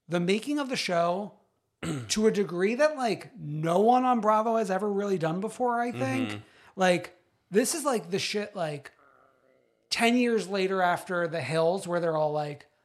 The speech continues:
Speaker 1: "This was fake." She's essentially, like, a hop, skip, and a jump from that.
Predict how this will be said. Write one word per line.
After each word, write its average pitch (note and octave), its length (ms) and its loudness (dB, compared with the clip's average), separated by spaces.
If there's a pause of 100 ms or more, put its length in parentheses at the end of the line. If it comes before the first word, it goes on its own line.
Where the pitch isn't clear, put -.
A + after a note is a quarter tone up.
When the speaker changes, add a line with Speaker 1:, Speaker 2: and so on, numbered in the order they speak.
(120)
Speaker 1:
"This E3 260 -4
was D#3+ 240 -6
fake." - 560 -6 (380)
She's G#3+ 260 -4
essentially, B3 560 0
like, F#3+ 340 -2
a - 60 -18
hop, F#3+ 260 -2
skip, G3+ 220 -6
and F3 100 -6
a D#3+ 40 -6
jump D3+ 220 -8
from D3 120 -10
that. D3 340 -12